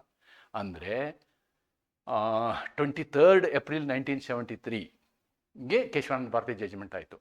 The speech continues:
ಆ ಡೇಟ್ನಿಂದ ಅದರ ನಂತರ ನೀವೇನಾದ್ರೂ ಕಾನೂನನ್ನ ಒಂಬತ್ತನೇ ಅನುಸೂಚಿಯಲ್ಲಿ ಇಟ್ರೆ ನಾವು ಜುಡಿಷಿಯಲ್ ರಿವ್ಯೂ ಮಾಡ್ತೀವಿ.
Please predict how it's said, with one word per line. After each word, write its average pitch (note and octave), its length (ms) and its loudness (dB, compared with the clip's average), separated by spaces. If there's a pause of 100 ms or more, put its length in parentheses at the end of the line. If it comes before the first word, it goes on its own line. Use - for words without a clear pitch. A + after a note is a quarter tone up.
(100)
ಆ C3 240 10
ಡೇಟ್ನಿಂದ E3+ 500 2
ಅದರ D3 320 4
ನಂತರ F3 340 4
ನೀವೇನಾದ್ರೂ D#3 680 -2
ಕಾನೂನನ್ನ C3+ 640 0 (480)
ಒಂಬತ್ತನೇ E3 440 2
ಅನುಸೂಚಿಯಲ್ಲಿ C3+ 520 -6
ಇಟ್ರೆ E3+ 640 -4
ನಾವು A2 420 0
ಜುಡಿಷಿಯಲ್ A2 440 -10
ರಿವ್ಯೂ G#2+ 200 -8
ಮಾಡ್ತೀವಿ. F2+ 640 -12